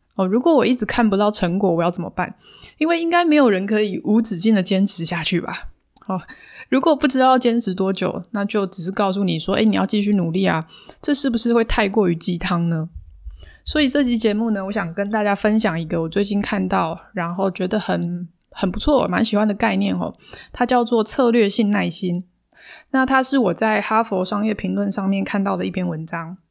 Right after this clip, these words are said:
它出自于繁体中文版的九月号。原本的文章名称叫做《职涯卡关，不想努力了吗？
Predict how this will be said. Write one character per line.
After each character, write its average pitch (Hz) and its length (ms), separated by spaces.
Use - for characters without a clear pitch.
它 214 160
出 220 260
自 226 300
于 175 240
繁 190 340
体 220 240
中 240 240
文 208 200
版 175 200
的 165 160
九 - 220
月 202 100
号。 - 280
原 233 260
本 240 220
的 190 160
文 196 180
章 226 220
名 196 240
称 208 260
叫 208 200
做 185 340
《职 185 160
涯 220 120
卡 190 200
关， 202 340
不 214 120
想 185 240
努 170 160
力 208 120
了 196 120
吗？ 190 240